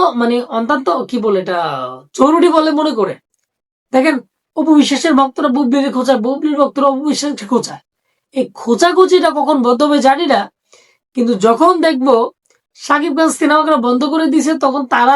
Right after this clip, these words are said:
দুইজনের খোঁচাখুচি এমনি বন্ধ হয়ে যাবে। আর বিশেষ করে এখন শাকিব বুবলি মিল লাগেছে, সংসার করতেছে, এটা অনেকে বলতেছে, কতটা সত্য জানি না। কয়দিন আগে যখন শুনছিলাম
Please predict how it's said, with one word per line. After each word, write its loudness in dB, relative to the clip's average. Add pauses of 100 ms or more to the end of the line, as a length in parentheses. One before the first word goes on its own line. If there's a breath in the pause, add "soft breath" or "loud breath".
(120)
দুইজনের -2
খোঁচাখুচি -6
এমনি -2
বন্ধ -4
হয়ে -10
যাবে। -18 (1080)
আর -4 (100)
বিশেষ 0
করে 2 (100)
এখন 2 (520)
শাকিব -2
বুবলি 2
মিল 2
লাগেছে, 0 (160)
সংসার 0
করতেছে, -4
এটা 2
অনেকে -2 (100)
বলতেছে, 0 (540)
কতটা 2
সত্য -2 (120)
জানি 0
না। 0
কয়দিন 0
আগে -2
যখন 0
শুনছিলাম 0